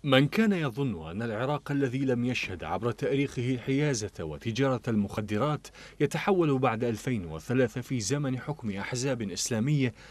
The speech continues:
إلى أرض خصبة لزراعة المخدرات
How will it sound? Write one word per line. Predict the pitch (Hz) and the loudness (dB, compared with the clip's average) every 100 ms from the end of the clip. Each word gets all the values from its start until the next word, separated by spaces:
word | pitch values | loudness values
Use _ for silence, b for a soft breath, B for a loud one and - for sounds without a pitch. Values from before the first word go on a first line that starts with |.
| B B | B B
إلى | 220 196 - | 8 8 6
أرض | 165 151 131 117 104 | 0 0 2 0 -2
خصبة | - 143 - - 107 120 | -2 -2 -2 -4 -4 0
لزراعة | 101 85 76 117 135 120 113 | 0 -2 -2 2 2 0 -2
المخدرات | 120 104 104 123 110 120 156 147 | 0 2 2 -2 0 0 0 -2